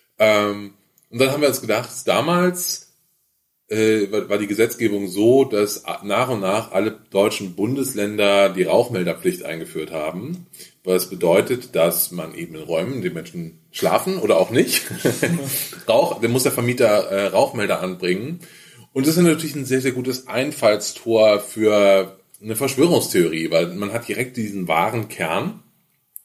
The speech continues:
Und es ist jetzt auch nicht unüblich, dass man in Verschwörung, äh, dass man in Rauchmeldern schon mal, äh, Überwachungstechnik gefunden hat. Also wer irgendwie auf einer Liste steht von,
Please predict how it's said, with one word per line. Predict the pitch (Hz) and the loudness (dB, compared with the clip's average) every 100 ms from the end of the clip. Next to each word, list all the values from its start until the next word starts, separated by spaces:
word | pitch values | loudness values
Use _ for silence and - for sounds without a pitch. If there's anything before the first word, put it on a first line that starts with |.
| _ _ | _ _
Und | 104 101 95 - | -2 -2 -4 -4
es | 92 | -4
ist | 92 - | -2 -4
jetzt | 110 | -2
auch | 98 104 | -2 0
nicht | 110 - | -4 0
unüblich, | 123 180 - 120 117 110 117 113 | 2 2 4 0 2 2 2 2
dass | 107 101 - | 0 0 0
man | 101 101 - | -4 -6 -8
in | 98 98 92 | -8 -8 -8
Verschwörung, | 107 - 117 123 117 - | -8 -2 2 2 0 -4
äh, | 92 | -4
dass | 98 | -4
man | 98 | -4
in | 92 | -6
Rauchmeldern | 92 107 120 101 92 95 - - - - | 0 0 0 0 0 -2 -6 -20 -20 -20
schon | - 101 101 | 0 2 4
mal, | 95 95 98 98 | 4 4 4 2
äh, | 92 92 | 2 2
Überwachungstechnik | 90 98 92 151 117 - 92 98 | 2 2 2 0 -2 -2 -4 -4
gefunden | 92 95 90 90 | -6 -4 -4 -2
hat. | 90 | -2
Also | 87 92 90 | -2 -6 0
wer | 92 | 0
irgendwie | 92 98 95 | 0 -4 -6
auf | - | -4
einer | 92 | -6
Liste | 95 98 95 | -6 -8 -10
steht | - 90 | -2 -2
von, | 90 92 92 92 | -2 -4 -4 -8